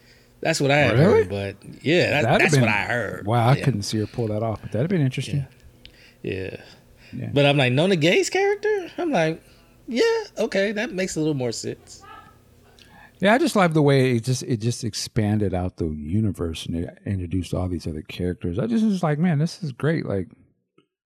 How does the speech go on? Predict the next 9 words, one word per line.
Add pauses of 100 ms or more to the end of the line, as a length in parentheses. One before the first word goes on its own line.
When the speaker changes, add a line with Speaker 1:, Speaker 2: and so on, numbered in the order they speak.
(460)
Speaker 2:
you
don't
get
an
opportunity
to
see
something
new